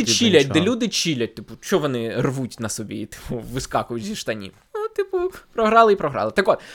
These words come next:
Speaker 2: Джетлаг не такий. Е, дуже серйозно ставляться герої до того, щоб перемогти, і там буквально от, е, перший сезон, який я бачив, це якраз Connect Four по Америці, так, коли треба зібрати штати в ряд, і там буквально одна з команд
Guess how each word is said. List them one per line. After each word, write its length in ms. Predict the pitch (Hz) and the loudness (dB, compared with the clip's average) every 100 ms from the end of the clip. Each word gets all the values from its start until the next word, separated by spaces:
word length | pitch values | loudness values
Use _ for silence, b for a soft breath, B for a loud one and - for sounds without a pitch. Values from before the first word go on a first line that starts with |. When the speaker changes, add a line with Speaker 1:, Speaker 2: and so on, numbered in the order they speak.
| B 127 | B -4
Speaker 2:
Джетлаг 360 | 160 226 233 | 6 8 8
не 100 | 180 | 6
такий. 320 | 180 185 117 b b b b _ 143 | 2 2 -2 b b b b _ 6
Е, 280 | 143 131 - | 8 6 4
дуже 380 | 139 226 262 - | 2 4 6 2
серйозно 520 | - 180 165 139 117 | 4 6 6 6 2
ставляться 480 | - 113 110 113 110 | 2 2 2 0 2
герої 280 | 127 120 | 4 4
до 100 | 107 | 4
того, 180 | 120 120 | 0 0
щоб 200 | - 113 | 0 -2
перемогти, 600 | 131 127 139 - 226 254 151 | 0 0 0 0 0 0 0
і 140 | 139 | 4
там 200 | 175 170 | 6 4
буквально 420 | 160 147 143 143 | 2 4 4 4
от, 140 | 135 B B | -2 B B
е, 80 | 131 | -4
перший 580 | 147 156 - 131 127 120 - - | 0 0 4 4 4 2 -4 -14
сезон, 480 | - - 131 139 131 | -8 -2 0 0 0
який 200 | - 127 | 2 2
я 80 | |
бачив, 280 | 117 120 - | 4 2 0
це 100 | - | -6
якраз 320 | 120 123 113 - | -4 -4 -6 -2
Connect 400 | 131 123 - - | 0 0 -2 2
Four 240 | 139 156 - | 2 2 -2
по 100 | - | -4
Америці, 460 | 113 139 240 254 - | 0 2 2 0 -2
так, 180 | 143 151 | -2 -2
коли 180 | 135 127 | -2 -2
треба 240 | 117 117 | -2 -4
зібрати 320 | 113 117 107 | -4 -4 -4
штати 260 | - 120 117 | -4 -6 0
в 40 | |
ряд, 180 | 135 - B B | 0 0 B B
і 80 | 135 | 4
там 180 | 165 | 6
буквально 560 | 165 160 160 156 139 135 | 6 8 8 8 4 4
одна 240 | 135 135 151 | 0 2 0
з 80 | - | 0
команд 280 | 147 175 | 2 2